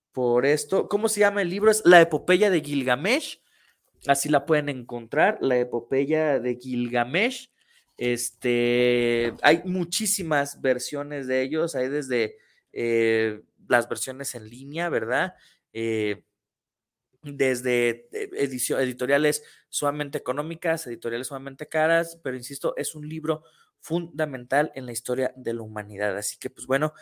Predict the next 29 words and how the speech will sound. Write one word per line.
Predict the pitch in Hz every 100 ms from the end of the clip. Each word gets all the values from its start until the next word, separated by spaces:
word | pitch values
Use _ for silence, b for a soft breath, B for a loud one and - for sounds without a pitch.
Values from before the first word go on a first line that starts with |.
| B B -
gracias | 135 143 151 -
a | 117 -
todos | 117 127 -
los | 113 -
que | 107
están | 107 120 -
al | 113
pendiente | 113 113 117 117 113 123 - -
de | 120
esto, | 123 - 190 202 B B B -
y | 143
por | 147 151
eso | 175
hablamos | 170 165 165 160
de | 127
que | - 123
Gilgamesh, | 127 123 117 127 147 - - -
eh, | - 87 101
nos | 113
enseña | 117 113 123 127
la | 123
relación | 113 107 - 123 120 107
y | 113
el | 107
sentido | 110 117 123
que | 120
tenemos | 104 110 120
como | - 113
humanidad | 110 110 113 123